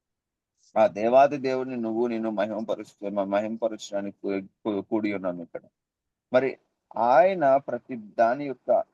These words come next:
మరి గమనించండి ఇంకొకటి, అక్కడ నీరు పెట్టి ఎక్కడో వర్షం కొండల పైగా, మూడు, ఆరో వచనంలో కొండకు పైగా నీళ్లు నిలుస్తాయి, అక్కడి నుంచి గద్దించగానే పారిపోతూ వచ్చాయి, అలా కిందకు వచ్చి నదుల వలె వచ్చి వస్తూ వచ్చాయి.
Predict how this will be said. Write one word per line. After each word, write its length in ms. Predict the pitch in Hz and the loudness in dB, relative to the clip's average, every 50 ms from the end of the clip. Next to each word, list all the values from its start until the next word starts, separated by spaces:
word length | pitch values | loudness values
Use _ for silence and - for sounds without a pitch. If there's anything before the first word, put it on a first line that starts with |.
| _ _ - - | _ _ -4 -4
మరి 140 | 123 123 127 127 | -4 -2 2 2
గమనించండి 560 | 127 127 135 139 139 135 - - 123 110 107 | 2 2 2 -2 -6 -6 -6 -8 -8 -8 -6
ఇంకొకటి, 480 | 101 98 - 92 87 85 - - - - _ _ _ _ _ - | -8 -6 -4 -4 -4 -4 -6 -10 -14 -14 _ _ _ _ _ -2
అక్కడ 280 | 98 104 - - 131 127 | -2 0 4 4 4 4
నీరు 360 | 127 127 - 135 151 160 160 | 4 2 2 0 2 0 0
పెట్టి 440 | 160 - 151 131 _ - - 123 117 | 0 -2 -4 -6 _ -6 -6 -4 0
ఎక్కడో 520 | 110 113 120 - 123 120 127 135 143 143 | 0 -2 -2 -2 -4 -2 2 2 4 4
వర్షం 360 | 135 123 113 - - 127 117 | 4 4 2 2 -4 -10 -8
కొండల 340 | 120 - 131 120 120 123 127 | -4 -2 0 0 0 0 -2
పైగా, 440 | 127 - - 123 123 120 120 110 107 | 0 2 4 4 4 6 6 6 4
మూడు, 300 | 107 113 113 113 110 107 | 4 2 -4 -2 0 2
ఆరో 340 | 104 104 98 110 113 117 120 | 4 4 4 4 4 2 0
వచనంలో 380 | 120 117 - - 110 104 104 | -2 -4 -8 -12 -12 -10 -10
కొండకు 420 | 113 - 120 113 113 113 123 120 123 | -8 -4 -4 -4 -2 -2 -2 -4 -2
పైగా 300 | - - 120 123 131 143 | 0 0 0 2 2 0
నీళ్లు 300 | 135 127 127 127 131 131 | 0 0 0 0 0 0
నిలుస్తాయి, 760 | 123 120 113 113 110 - - - - 95 95 98 107 110 - | 0 -2 -2 -4 -6 -8 -8 -2 -2 0 0 2 0 2 2
అక్కడి 360 | - 110 - - - 104 107 | 2 0 0 0 -2 0 0
నుంచి 460 | 113 120 139 - - 135 120 123 131 _ _ _ _ - - | -2 -8 -8 -8 -8 -6 -6 -6 -8 _ _ _ _ 0 2
గద్దించగానే 500 | 110 110 107 120 120 123 - 135 123 123 113 - | 2 2 2 -2 -4 -4 -2 -2 -2 -2 0 0
పారిపోతూ 600 | 107 101 104 117 104 120 117 107 - 123 123 120 | 2 2 2 2 0 -4 -4 -4 -2 0 0 0
వచ్చాయి, 460 | 110 98 - - - 101 95 95 101 101 | 0 -2 -6 -8 -8 -6 -4 -2 2 2
అలా 400 | 101 101 98 101 104 110 113 120 | 4 6 6 6 8 6 6 4
కిందకు 440 | - - 110 104 104 123 - - | 2 -2 -10 -8 -8 -10 -8 -6
వచ్చి 240 | 101 98 - - 123 | -8 -8 -8 -8 -10
నదుల 320 | 113 101 98 104 110 113 120 | -6 -6 -4 -4 -2 -2 0
వలె 300 | 113 117 113 110 113 117 | 0 0 0 0 0 -2
వచ్చి 320 | 110 107 101 - - 113 | -2 -4 -6 -8 -10 -8
వస్తూ 400 | 110 107 101 101 - _ - 113 | -6 -4 -4 -6 -6 _ -10 -8
వచ్చాయి. 380 | 92 87 - - - 80 - | -8 -8 -10 -14 -20 -20 -20